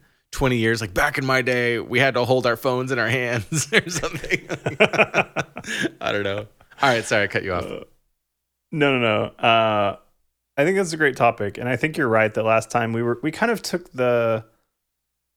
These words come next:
Speaker 2: pessimistic <laughs> approach
Speaker 1: Yeah,
Speaker 2: a little
Speaker 1: yeah.
Speaker 2: bit. But I think, I think it is important to talk about. Like, I, I don't regret that episode, but I do think there are other positives to technology
Speaker 1: Sure.
Speaker 2: that we didn't really touch on.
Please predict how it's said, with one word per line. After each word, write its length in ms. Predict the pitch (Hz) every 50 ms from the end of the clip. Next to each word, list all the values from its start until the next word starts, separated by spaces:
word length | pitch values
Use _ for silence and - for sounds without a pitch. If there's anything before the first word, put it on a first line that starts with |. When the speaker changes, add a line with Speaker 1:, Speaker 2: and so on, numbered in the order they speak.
| _ _ _
Speaker 2:
pessimistic 760 | - - 123 131 - - 117 110 107 - - 139 127 123 -
<laughs> 0 |
approach 440 | 139 135 - - - 139 113 107 113
Speaker 1:
Yeah, 260 | 101 104 101 98 98
Speaker 2:
a 60 | - -
little 280 | 113 127 - 151 -
Speaker 1:
yeah. 180 | 98 95 95 95
Speaker 2:
bit. 200 | - - - - - - - - - - - - _ _ _ _
But 160 | 196 165 170
I 100 | 196 202
think, 400 | - - 220 220 202 - - - -
I 60 | 170
think 160 | 180 214 220 214
it 60 | 160
is 160 | 139 147 151
important 380 | 139 123 113 135 123 117 107 101
to 40 | -
talk 180 | 107 101 -
about. 380 | - - 101 95 95 - - -
Like, 360 | 110 110 107 113 _ - - -
I, 120 | - - - - - -
I 20 | 127
don't 200 | 131 139 135 -
regret 480 | 120 117 110 101 110 110 104 104 -
that 140 | 113 117 107
episode, 500 | 104 104 - 127 117 - 143 131 139 143
but 80 | 135 113
I 80 | 110
do 220 | 107 104 113 120 117
think 500 | 110 - 117 110 107 104 101 - - - _ _ _ - - - - _ _ _ _ _ _ _ _ _ _ _ _
there 260 | 123 117 135 135 135
are 220 | 131 127 123 120 113
other 360 | 127 123 113 117 113 110 104
positives 760 | 98 - - - 123 113 110 104 104 107 104 98 101 - -
to 160 | - - 110 101
technology 760 | - 107 - - 107 104 95 101 98 101 101 98 98 98
Speaker 1:
Sure. 240 | 104 104 - 95 85 82
Speaker 2:
that 520 | - 107 104 101 98 95 87 85 - - -
we 60 | 117
didn't 160 | 123 127 135 131
really 160 | 123 110 107
touch 260 | - - 104 - -
on. 300 | 101 95 98 95 92 104